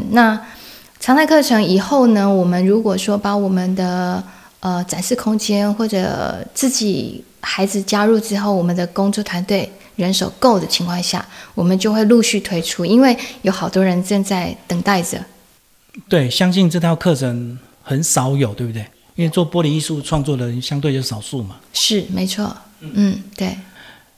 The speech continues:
Speaker 2: 所以说它的很多门槛都跟其他艺术形式不一样，对不对？都难度高一点，或者是投资也稍微高一点。
Speaker 1: 嗯，如果简单的入门，很好入门，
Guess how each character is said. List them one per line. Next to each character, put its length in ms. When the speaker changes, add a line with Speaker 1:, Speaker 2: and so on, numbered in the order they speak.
Speaker 2:
所 280
以 120
说 300
它 240
的 180
很 180
多 120
门 220
槛 200
都 220
跟 400
其 160
他 160
艺 140
术 180
形 180
式 140
不 260
一 40
样， 160
对 100
不 80
对？ 80
都 160
难 260
度 180
高 240
一 40
点， 160
或 100
者 60
是 100
投 240
资 100
也 100
稍 180
微 80
高 220
一 80
点。 200
Speaker 1:
嗯， 260
如 180
果 100
简 240
单 180
的 120
入 180
门， 360
很 340
好 220
入 220
门， 280